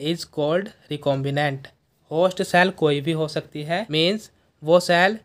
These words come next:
जिसमें recombinant डीएनए होगा, हम उसे कहेंगे recombinant। Recombinants occurs along with non-recombinant in culture। मीन्स जो recombinants होते हैं वो हमारे non-recombinant,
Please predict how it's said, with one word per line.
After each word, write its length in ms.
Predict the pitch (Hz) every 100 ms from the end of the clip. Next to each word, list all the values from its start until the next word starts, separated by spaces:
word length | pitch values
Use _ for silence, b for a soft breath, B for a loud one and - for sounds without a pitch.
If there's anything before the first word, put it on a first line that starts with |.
| _ -
जिसमें 320 | 165 190 202
recombinant 640 | 190 175 170 170 185 196
डीएनए 380 | 156 147 147 170
होगा, 460 | 170 165 156 190 214 _ _
हम 180 | 165 180
उसे 240 | 165 185 175
कहेंगे 440 | 165 156 165 202
recombinant। 800 | 160 - 143 143 147 151 139 - - _ _ _ _
Recombinants 800 | 175 185 180 180 180 180 208 - - _ 160
occurs 360 | - 180 196 - 160
along 320 | 165 175 175
with 200 | 190 202 175
non-recombinant 960 | 160 160 202 190 175 170 165 165 175 -
in 160 | 175 220 -
culture। 540 | 160 147 165 156 135 - _ _ _ _
मीन्स 360 | 156 180 196 - _ 151
जो 120 | 165
recombinants 760 | 165 160 156 160 160 170 175
होते 260 | 165 160 160
हैं 300 | 160 175 208 b b _ 165
वो 100 | 175
हमारे 360 | 175 165 180 190
non-recombinant, 1080 | 160 170 170 170 160 156 156 156 143 139